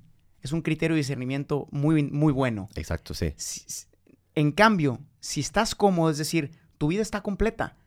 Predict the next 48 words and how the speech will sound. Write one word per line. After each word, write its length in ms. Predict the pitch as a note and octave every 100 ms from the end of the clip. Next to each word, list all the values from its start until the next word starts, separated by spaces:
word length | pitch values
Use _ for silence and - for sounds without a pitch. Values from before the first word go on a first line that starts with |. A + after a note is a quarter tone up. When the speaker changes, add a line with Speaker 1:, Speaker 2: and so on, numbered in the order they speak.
| -
Speaker 2:
Ya. 200 | F2 -
Speaker 1:
estás 340 | - - F#3+ D#3+
bien, 180 | A3+ G3
estás 320 | - F#3 -
feliz, 480 | F#3+ F#3 B3 - -
Speaker 2:
Ujú. 300 | E2+ F2 D#2
Speaker 1:
tienes 360 | D#3 G3 A#3 -
todo, 220 | G#3+ G3+
estás 260 | D3 F#3 G3
estudiando, 640 | - D3+ F3 G#3+ F#3+ F#3
eres 160 | F#3 F#3+
pleno 360 | - F3+ G3+
en 80 | F#3
tu... 160 | F3+ D#3+ - _ -
Estás 300 | - G#3+ F#3+
muy 240 | A3+ G#3+
bien 360 | G3 F#3 G3 - _ _ _ -
y 100 | C#3
Dios 260 | C#3+ F3
te 100 | -
saca 460 | F3 G#3 A#3 - D#3+
de 120 | C#3
tu 180 | - C#3+
comodidad 640 | - C3+ B2+ B2 B2+ B2+
Speaker 2:
Exacto, 360 | E2+ F#2 - D#2
sí. 220 | F2 D2+ -
Speaker 1:
y 100 | C#3+
te 160 | D3
pide 380 | D3+ G3 A3 G3+
que 100 | D#3+
empieces 320 | C3+ D#3+ D#3
un 140 | D#3 D3+
camino 400 | C#3+ C#3 C3 -
y 100 | B2
te 140 | B2
llama. 380 | A#2 F#3+ D#3 A#2
Speaker 2:
Ujú. 260 | - D#2+ D#2+
Speaker 1:
Entonces 420 | - - D#3+ D3+
es 100 | D#3+
una 140 | E3 D3
vocación 400 | A#2+ A2+ C3+ C3+
auténtica, 640 | B2+ B2+ A2+ - - - -
Speaker 2:
Claro 240 | - A2
que 80 | G2
sí, 180 | G2 F2
sí, 140 | A2
Speaker 1:
¿no? 40 |
Speaker 2:
sí, 80 | G2+